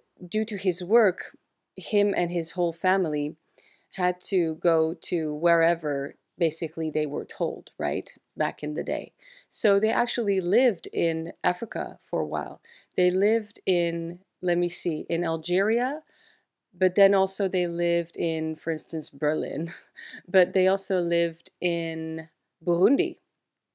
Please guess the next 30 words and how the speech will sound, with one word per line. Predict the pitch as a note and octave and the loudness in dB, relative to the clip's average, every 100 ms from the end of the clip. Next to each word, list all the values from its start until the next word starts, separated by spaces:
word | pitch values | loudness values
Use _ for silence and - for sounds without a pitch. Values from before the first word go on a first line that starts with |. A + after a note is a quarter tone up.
| _ _ _ _ - _ | _ _ _ _ -20 _
So | - G3+ G3 | 0 2 4
that's | G3 G#3+ | 4 2
where | G#3 F#3 | 0 0
they | F3+ | 0
got | E3+ F3 F3 - - - - | 0 0 0 -2 -8 -12 -10
some | - - D#3 D#3 | -6 -4 -4 -2
malachite | E3 E3 E3+ - D#3 D#3 D#3 - - - _ _ | -2 -2 -4 -4 -2 -2 -6 -10 -14 -16 _ _
and | F3 E3 D#3+ E3 - - | -2 0 0 -4 -6 -8
definitely | E3+ E3+ E3+ E3 - E3 D#3+ | 2 2 2 -4 -4 -4 -6
the | D#3+ | -8
beautiful | - D#3+ E3 E3+ - E3 D#3 | -10 -6 -4 -4 -6 -4 -2
original | D#3+ D3+ D3+ D3 | -2 -2 -6 -4
masks. | D#3+ D3+ - - - - | -2 -4 -6 -10 -6 0
Obviously, | G3 G3+ F#3 - F3 | 0 0 -4 0 0
as | E3 D#3 | 0 -2
an | E3 | -4
adult | D#3+ D#3 E3+ D#3+ E3 - | -4 -2 0 0 -6 -8
in | D3+ D#3 | -6 -4
my | D3+ | -2
own | D#3 D#3+ | -4 -6
home, | D#3+ E3 E3 D#3+ | -6 -6 -4 -6
I | D#3 | -6
developed | E3 E3 D#3+ D#3+ | -6 -2 -2 -2
my | E3 D#3 | -2 -4
own | D3+ D#3 | -4 -6
taste, | - G#3 A3+ - - - | -4 -2 -2 -4 -10 -4
but | E3+ E3 - - - | -2 -2 -10 -20 -12
the | E3+ | -4
mask | D#3+ E3 A3 A#3+ - - | -2 0 0 -4 -10 -4
thing, | F#3+ F3 E3 D#3+ | 0 2 2 -4